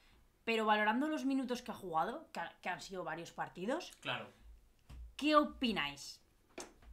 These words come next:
Speaker 1: Luego, ve-, de Lugo. Tres, cuatro, cinco,
Speaker 2: Para mí sería un
Speaker 1: eh.
Speaker 2: cinco, porque, por ejemplo, creo que el Lugo estuvo bien.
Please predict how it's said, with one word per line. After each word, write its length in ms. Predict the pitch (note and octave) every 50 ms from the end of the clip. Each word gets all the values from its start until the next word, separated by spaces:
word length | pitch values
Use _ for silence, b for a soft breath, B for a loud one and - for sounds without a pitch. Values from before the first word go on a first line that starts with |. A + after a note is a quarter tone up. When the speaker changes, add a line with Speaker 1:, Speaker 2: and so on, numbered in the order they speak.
| - - - - - _ _ -
Speaker 1:
Luego, 280 | A#3 G3+ G3+ D#3 C#3+
ve-, 140 | D3+ - -
de 160 | F#3 G3 G3+ G3
Lugo. 340 | F3 F3+ E3+ D3+ D3+ D3+ B B B B B B _ - - - -
Tres, 300 | C4 C4+ C4 B3+ B3 -
cuatro, 340 | - C4+ C4 C4 A#3+ A#3
cinco, 200 | A3 - B3+ D4
Speaker 2:
Para 80 | C#4+ C4+ G#3
mí 40 | B3
sería 300 | A#3+ A#3 A#3 A#3 A3 G#3+
un 80 | -
Speaker 1:
eh. 40 | C4
Speaker 2:
cinco, 300 | C4+ - D3 B2+ B2+ C3+ C3+
porque, 240 | D3 - D3+ D#3 D#3+
por 120 | E3 E3
ejemplo, 280 | E3 F3 F3+ F#3 A#3 A#3
creo 160 | A#3 A3 A3
que 80 | A3 A3
el 60 | G3+
Lugo 220 | G3 G3+ G3 A3+
estuvo 320 | A#3 G#3+ - G#3+ F3 C#3+ B2+
bien. 360 | A#2+ C3+ E3+ F#3 D3 A2+ -